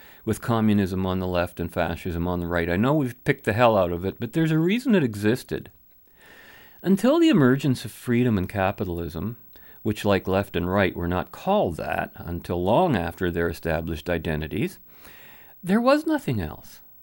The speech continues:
That was the political spectrum. And until freedom emerged as a political possibility in the real world, that traditional left-right spectrum, with only communism and fascism being the two alternatives,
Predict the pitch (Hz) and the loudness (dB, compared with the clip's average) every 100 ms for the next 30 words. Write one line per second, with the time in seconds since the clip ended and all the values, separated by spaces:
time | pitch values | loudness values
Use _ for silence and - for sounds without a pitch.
0 | - - - - - 196 - 175 226 277 | -20 -20 -20 -12 -2 -2 0 0 0 0
1 | 214 - - 135 123 - 110 104 90 87 | -4 -10 -16 -10 -6 0 2 2 -2 -8
2 | - 95 80 - - - - - - 151 | -6 -4 -4 -6 -12 -12 -18 -20 -4 2
3 | 180 190 294 302 - 262 254 160 143 151 | 4 4 2 0 0 2 4 4 4 4
4 | 170 156 131 120 139 143 139 117 120 123 | 4 2 2 0 2 2 0 -2 -2 -2
5 | - 110 143 202 131 110 107 147 127 117 | -2 -2 0 0 2 2 2 2 2 0
6 | 185 127 101 - - - 143 214 - 254 | 0 -2 -6 -14 -20 -2 2 4 4 4
7 | 190 220 214 170 127 151 160 143 139 - | 4 4 4 4 4 0 0 0 0 -2
8 | 135 196 - 117 117 123 185 208 156 147 | 0 0 0 0 2 2 2 2 2 2
9 | 165 143 127 113 110 127 123 180 - 104 | 4 2 2 2 2 4 2 2 0 0
10 | 107 113 120 123 110 - 151 117 98 160 | 2 2 2 0 0 0 4 4 2 0
11 | 208 131 80 76 - | 0 0 -2 -6 -10